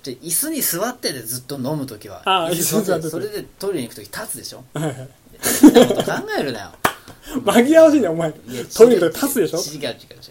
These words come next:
Speaker 1: トイレに、だからお手洗い行く時立つじゃん。
Speaker 2: はい。<laughs> で、向かいますね。
Speaker 1: その時急にこう、うわーって
Speaker 2: 立ちくらみというか。
Speaker 1: 来る時あるでしょ？
Speaker 2: あー、あー、あります、あります。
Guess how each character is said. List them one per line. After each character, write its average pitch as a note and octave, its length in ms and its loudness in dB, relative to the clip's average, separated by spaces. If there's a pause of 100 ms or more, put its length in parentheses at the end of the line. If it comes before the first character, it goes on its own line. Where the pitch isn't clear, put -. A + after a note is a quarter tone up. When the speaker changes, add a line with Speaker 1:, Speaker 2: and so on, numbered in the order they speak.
(540)
Speaker 1:
ト G#3 180 -6
イ F3+ 40 -4
レ C3 60 -8
に、 G2 80 -20 (120)
だ G#2+ 80 -20
か G2+ 60 -20
ら G2 100 -20
お A#2 140 -14
手 G#3 80 -6
洗 F3+ 120 -4
い A#2 60 -8
行 - 60 -18
く - 20 -20
時 - 80 -18
立 A3+ 360 -12
つ - 20 -10
じ A2+ 80 -14
ゃ F#2+ 60 -18
ん。 - 20 -20 (100)
Speaker 2:
は D3 160 -4
い。 - 60 -16 (320)
<laughs> - 760 -4
で、 B3+ 200 2 (280)
向 G3 100 -2
か G#3+ 100 10
い G#3 60 8
ま G3+ 100 0
す E3+ 100 -8
ね。 G3 120 -6
Speaker 1:
そ G#3 140 -6
の A#3 60 -4
時 G#3 160 -8
急 A3 280 -8
に A#3+ 140 -6
こ F3 320 -10
う、 - 40 -16
う - 20 -16
わ - 40 -14
ー - 60 -10
っ - 20 -8
て - 60 -2
Speaker 2:
立 - 80 -6
ち - 60 -6
く G#3+ 60 8
ら G#3 120 8
み G3 60 -6
と F#3+ 100 2
い - 20 4
う F3+ 60 2
か。 - 20 -2
Speaker 1:
来 - 0 -
る - 60 -6
時 B2+ 60 -8
あ - 20 -8
る - 80 -12
で - 40 -20
し - 60 -18
ょ？ - 20 -8
Speaker 2:
あ D#3 40 -6
ー、 C#3+ 600 -4
あ - 100 -18
ー、 C3+ 60 -12
あ C3+ 40 -8
り C#3 80 -6
ま C3 80 -8
す、 B2+ 80 -12
あ B2+ 60 -10
り B2 80 -14
ま A2+ 100 -20
す。 - 220 -20